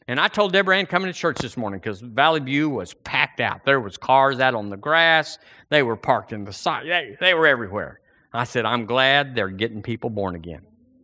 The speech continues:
I'm, I rejoice that the kingdom is advancing there. 'Cause if we had to depend, if they had to depend on us, probably they would never find us. But for somehow, through marketing or, or, uh, fear tactics or just emptiness,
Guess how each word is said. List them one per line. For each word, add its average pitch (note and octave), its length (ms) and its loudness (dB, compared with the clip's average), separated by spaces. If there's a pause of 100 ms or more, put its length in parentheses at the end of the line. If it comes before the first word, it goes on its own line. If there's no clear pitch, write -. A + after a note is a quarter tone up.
(140)
I'm, G2+ 260 2
I G#2+ 140 4
rejoice G#2 800 2
that G2 160 -8
the - 80 -16
kingdom C3+ 400 0
is A2 140 -4
advancing G#2 580 -2
there. F2+ 240 -10 (840)
'Cause G#2+ 200 0
if G2+ 160 0
we F3+ 220 4
had F3+ 220 2
to B2+ 60 -6
depend, B2 440 -2
if A2 120 -8
they C3+ 100 2
had E3 160 2
to A#2+ 40 -6
depend E3 360 0
on D#3+ 160 2
us, G2 320 -4 (420)
probably D3 480 4
they C3 160 6
would B2+ 200 -2
never A#2 180 0
find G#2 400 -2
us. - 120 -18
But - 220 -14
for - 80 -8
somehow, C#3+ 480 0
through G#2+ 260 -6
marketing C#3+ 640 2
or, F#2 180 -6 (340)
or, G2+ 320 2
uh, F#2+ 180 -2 (120)
fear D#3+ 400 4
tactics D3 720 0
or G2+ 220 -2 (380)
just C3+ 300 0
emptiness, D#3+ 800 2